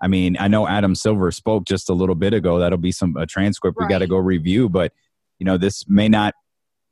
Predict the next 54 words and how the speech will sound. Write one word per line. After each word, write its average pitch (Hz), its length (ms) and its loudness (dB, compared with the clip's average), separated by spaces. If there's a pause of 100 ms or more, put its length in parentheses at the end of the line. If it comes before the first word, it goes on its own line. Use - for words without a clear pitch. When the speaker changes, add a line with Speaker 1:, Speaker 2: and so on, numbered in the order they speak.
(140)
Speaker 1:
we, 110 180 -2
we, 107 260 0
we 107 160 2
might, 104 340 2
I 101 60 2
mean, 95 160 2
I've 107 200 -2
started 123 380 0
to 101 80 0
see, 104 320 0
I, 110 140 -2
at 98 220 -2
first 196 280 0
I 104 100 2
thought, 92 220 -2
"Okay, 92 240 -2
Christmas, 104 500 -2
it'll 90 120 -2
be 90 100 -2
perfect. 196 400 -2
It'll 87 140 -2
be 90 80 -2
beautiful." 147 420 -2 (560)
Now 151 300 2
it's 139 220 0
like, 135 160 0
"No, 185 380 4
it's 160 180 2
probably 160 360 2
January." 113 600 2
Like, 78 180 -6
"Oh, 269 220 4
okay, 226 280 2
no 247 140 6
problem." 254 380 2
Maybe 135 180 4
you 170 80 4
just 160 140 0
have 160 160 0
Christmas 180 340 0
Day 208 300 4 (340)
and 156 80 6
then 180 140 6
you 165 80 6
take 220 180 0
a 196 80 4
week 208 160 4
and 196 80 4
a 160 60 2
half 160 220 2
off 185 260 4
and 196 80 6
then 202 100 6
January. 180 460 4